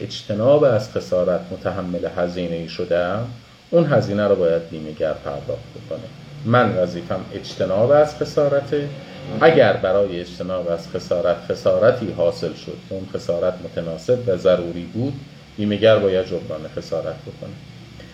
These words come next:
در واقع ما در ماده بیست و یک شاهد وضع قاعده جدیدی نیستیم، یعنی همون قاعده مندرج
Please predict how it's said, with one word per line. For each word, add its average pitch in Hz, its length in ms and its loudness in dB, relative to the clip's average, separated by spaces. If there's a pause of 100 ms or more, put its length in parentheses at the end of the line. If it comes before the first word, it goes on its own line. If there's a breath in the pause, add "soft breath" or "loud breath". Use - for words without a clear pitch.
(200 loud breath)
در 127 280 8
واقع 135 300 4
ما 151 160 2
در 101 220 4
ماده 95 400 -4 (120)
بیست - 280 -10
و 104 40 -2
یک 123 240 -2
شاهد 110 320 -2 (240)
وضع 127 380 4
قاعده 92 500 4
جدیدی 95 420 0
نیستیم، 113 460 -2 (540 loud breath)
یعنی 98 120 2
همون 113 340 2
قاعده 95 640 4
مندرج 92 720 2